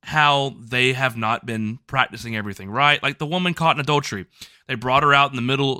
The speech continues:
of everybody planning to stone her, which, you know, by the law is, is technically correct. But the way that they handled that whole situation was a way that humiliated her, not a way that was loving towards her at all.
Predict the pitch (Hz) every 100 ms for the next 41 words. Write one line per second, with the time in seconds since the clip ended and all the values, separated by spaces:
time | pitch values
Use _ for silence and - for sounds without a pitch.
0 | - 120 123 143 143 117 101 104 110 -
1 | _ _ - 160 139 127 113 - 143 180
2 | 131 117 117 131 143 - - 139 208 160
3 | 131 123 190 165 214 190 156 156 123 139
4 | - _ - 202 196 - 165 - 143 185
5 | 185 - - _ _ _ _ _ - 156
6 | 151 175 180 139 127 120 185 226 226 143
7 | 123 - _ - 160 139 151 180 175 170
8 | 143 135 190 214 135 - 139 131 131 -
9 | - 147 143 151 143 131 - - 160 135
10 | 147 214 160 107 107 117 113 123 - 135
11 | 160 143 135 135 127 104 110 113 127 185
12 | 143 110 110 104 - 98 92 117 143 135
13 | 101 -